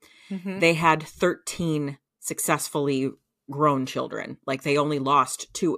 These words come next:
Speaker 2: Back in that day, like, late seventeen hundreds, they <laughs> only lost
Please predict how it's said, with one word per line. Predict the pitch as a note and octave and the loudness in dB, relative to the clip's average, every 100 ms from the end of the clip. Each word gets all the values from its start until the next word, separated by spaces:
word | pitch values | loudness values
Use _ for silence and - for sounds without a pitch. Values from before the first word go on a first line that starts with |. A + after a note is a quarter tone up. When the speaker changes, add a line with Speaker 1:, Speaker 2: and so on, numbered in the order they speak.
| - | 0
Speaker 2:
Back | F3 A3+ | 0 0
in | - D#3 C#3 | 0 -2 -2
that | D3+ D#3+ D3+ | -2 -2 -2
day, | D3 G#2 | -2 -2
like, | A2 C3 | -4 -6
late | C3+ C3 D#3 - | -2 2 2 0
seventeen | F3+ E3 D#3+ D#3 | -4 -4 -4 -6
hundreds, | D3+ C#3 B2 A#2+ - - | -6 -6 -4 -6 -10 -16
they | C#3 D3 D#3 | -4 0 2
<laughs> | - | 0
only | E3 A3+ | 2 4
lost | E3 D3 B2+ - | 6 4 2 -2